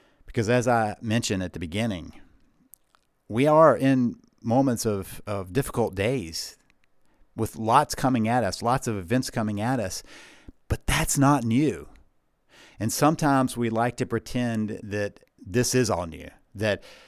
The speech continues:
our ancestors never went through this, that earlier generations di-, didn't have to go through this, that maybe even at an earlier age, you didn't go through it. But what that often means is we weren't aware of it, or you weren't a part of it,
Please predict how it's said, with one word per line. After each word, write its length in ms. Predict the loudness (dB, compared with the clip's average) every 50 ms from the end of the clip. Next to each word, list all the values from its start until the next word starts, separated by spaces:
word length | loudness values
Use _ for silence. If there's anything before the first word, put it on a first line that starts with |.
| -20 _ _ _ _ _ _ _ -6
our 260 | 0 2 4 4 4
ancestors 580 | 2 2 2 4 4 4 2 2 2 -2 0 2
never 260 | 4 4 4 4 4
went 220 | 2 2 0 -2
through 220 | 0 2 2 2 2
this, 260 | 2 0 -2 -4 -6
that 200 | -2 -2 -2 0
earlier 340 | 2 4 4 6 6 6 4
generations 640 | 4 4 2 2 2 2 0 0 0 -2 -4 -4 -6
di-, 220 | -10 -8 -10 -10 -8 -10 -10 -2
didn't 220 | -2 0 0 2
have 160 | 0 0 0 -2
to 80 | -2
go 120 | -2 -2 -2
through 140 | 0 0
this, 200 | 0 0 0 0
that 100 | 0 0
maybe 240 | 2 2 2 2 2
even 240 | 0 0 2 2 0
at 120 | 0 -2 -2
an 200 | -2 -2 -2 -4 -2
earlier 340 | 0 0 2 2 2 2 2
age, 240 | 2 0 -2 -4 -6 -14 -20 -20 _ -4
you 140 | 2 4 4
didn't 180 | 4 4 2
go 120 | 0 0 -2
through 220 | -4 -6 -6 -6
it. 160 | -8 -8 -8 -12 -12 -6 -2
But 100 | -2 2
what 200 | 4 4 4 6
that 140 | 6 6 8
often 320 | 6 6 6 4 2 0
means 240 | 2 0 0 0 -2
is 140 | -4 -4 -4
we 120 | -6 -4
weren't 280 | -4 -4 -4 -6 -6 -6
aware 360 | -8 -6 -6 -6 -6 -6 -6
of 140 | -8 -8 -10
it, 360 | -12 -14 -14 -18 -20 -20 -20 -20 _ -18 -12 -10
or 60 | -8
you 200 | -6 -4 -4 -2
weren't 380 | -2 -2 -2 -4 -6 -8 -10
a 80 | -14 -10
part 340 | -8 -2 0 0 0 0 -2
of 140 | -4 -8 -10
it, 240 | -10 -10 -12 -18